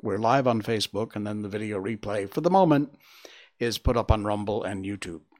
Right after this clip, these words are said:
But anyway, this is her outside of our studio. You can see the purple lights there. <laughs> This was her tearing up the shag rug, or the fur rug, I should say. Yes, we have a fur rug in our hallway outside of the studio here.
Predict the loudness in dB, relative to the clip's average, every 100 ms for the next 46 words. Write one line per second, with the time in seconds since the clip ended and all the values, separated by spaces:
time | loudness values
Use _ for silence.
0 | -20 -20 -20 -2 6 10 10 10 8 8
1 | 8 10 10 10 10 8 10 10 8 8
2 | 6 8 4 4 -2 -8 _ -4 0 2
3 | 2 2 4 4 4 2 2 0 -6 -8
4 | -6 0 0 0 -6 -8 -10 -12 -6 0
5 | 4 6 10 12 12 8 0 -20 _ 6
6 | 10 12 12 8 6 6 6 4 -2 2
7 | 4 4 6 6 6 4 -4 -6 -2 0
8 | -2 6 10 10 10 4 2 -2 -4 -6
9 | -4 -2 -4 -8 -18 -20 -4 2 2 4
10 | 2 2 -2 -2 2 4 2 0 -2 -2
11 | -2 0 0 0 -2 -4 -4 -4 -4 -4
12 | -4 -6 -6 -8 -10 -10 -12 -14